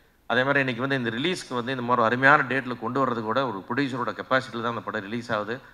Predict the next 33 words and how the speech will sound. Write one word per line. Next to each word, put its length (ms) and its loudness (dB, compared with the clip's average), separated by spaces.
அதனால் 240 -4
நிச்சயமா 200 -4
அந்த 180 2
படம் 240 0
வெற்றி 220 -4
பெறக்கான 320 0
எல்லா 260 8
விஷயமும் 460 -2
இந்த 160 -4
படத்துல 300 0
இருக்கு. 340 -4
ஆ, 240 4
சத்யராஜ் 340 10
சார் 320 6
நம்ம 180 -4
தமிழ் 300 -2
சினிமா 280 0
கிடைத்த 280 0
ஒரு 120 -2
பொக்கிஷம். 500 -2
அவர் 180 -2
வந்து 920 -2
சாமி 280 0
கும்பிட்றதுல 480 0
கூட 160 0
சினிமாவை 640 4
தெய்வமா 480 2
கும்பிடுறாரு. 320 2
அதனால 380 0
தான் 140 4
வந்து 180 -2
இன்னும் 220 -2
அந்த 220 -2